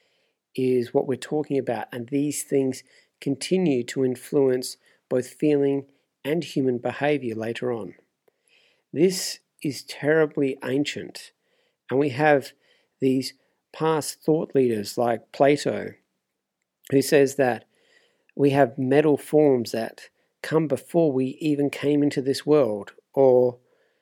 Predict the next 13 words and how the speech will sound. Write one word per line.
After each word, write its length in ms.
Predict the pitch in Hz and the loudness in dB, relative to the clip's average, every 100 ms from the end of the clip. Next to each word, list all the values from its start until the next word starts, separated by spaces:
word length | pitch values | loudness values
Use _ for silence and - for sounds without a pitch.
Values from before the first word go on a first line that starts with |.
| _ _ | _ _
we 120 | 135 | -2
have 200 | 135 135 | 2 0
other 240 | - 147 151 | 4 4 4
people 480 | - 131 110 101 - _ _ - | 0 -2 -4 -12 -14 _ _ -6
like 220 | 123 117 | -6 0
Jung, 400 | 143 151 113 110 _ _ _ _ _ _ _ _ - | 2 2 0 -6 _ _ _ _ _ _ _ _ 0
who 120 | 143 | 2
says 320 | - 139 127 | 4 2 2
that 400 | 139 123 - - | 0 0 -4 -10
we 260 | - 135 127 | -6 -4 -2
have 360 | 131 123 - _ _ _ _ _ - | -2 -4 -6 _ _ _ _ _ -4
formed 460 | 160 165 170 156 - | 2 2 2 -4 -4
meanings 800 | 131 143 147 127 117 117 - | 0 2 2 2 0 -4 -10